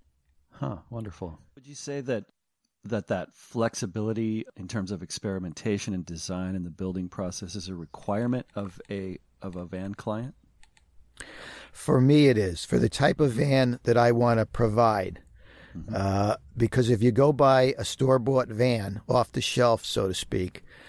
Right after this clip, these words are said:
Speaker 2: you're gonna be making compromises because that, they don't build vans to fit an individual. You know,
Speaker 1: No.
Speaker 2: they try to fit a, a broad base of people,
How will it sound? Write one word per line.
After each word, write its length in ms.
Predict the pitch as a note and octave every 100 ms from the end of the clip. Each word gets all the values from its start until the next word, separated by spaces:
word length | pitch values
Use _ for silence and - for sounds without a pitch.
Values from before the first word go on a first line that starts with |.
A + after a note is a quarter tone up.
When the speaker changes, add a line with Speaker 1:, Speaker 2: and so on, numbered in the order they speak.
| - -
Speaker 2:
you're 560 | A#2+ C3+ D#3 E3 E3+
gonna 220 | C#3+ C3+
be 140 | A#2+ A#2+
making 360 | A#2+ A2+ A#2
compromises 880 | A2 A#2+ B2 - G#2+ F#2+ F#2+ - F#2
because 380 | - A2 A2 G2
that, 240 | C#3+ C3+ A#2+ -
they 240 | C3 D3+
don't 240 | D#3+ F#3+ C#3
build 220 | D#3 C3+
vans 480 | A#2 C3 C3 A#2 -
to 160 | -
fit 240 | - - C3
an 100 | B2
individual. 720 | A#2 A2+ C3 D#3 A2+ A#2+ - - _ -
You 120 | F#2
know, 80 | F#2
Speaker 1:
No. 60 |
Speaker 2:
they 140 | G2+ A#2
try 300 | - B2 B2
to 80 |
fit 300 | A2 - C3+
a, 160 | A#2+ G#2+
a 100 | A2
broad 540 | A2 B2+ C3+ C3 B2 G2+
base 360 | C3+ C3 -
of 100 | A#2
people, 500 | - E3+ D#3+ G2 D#2+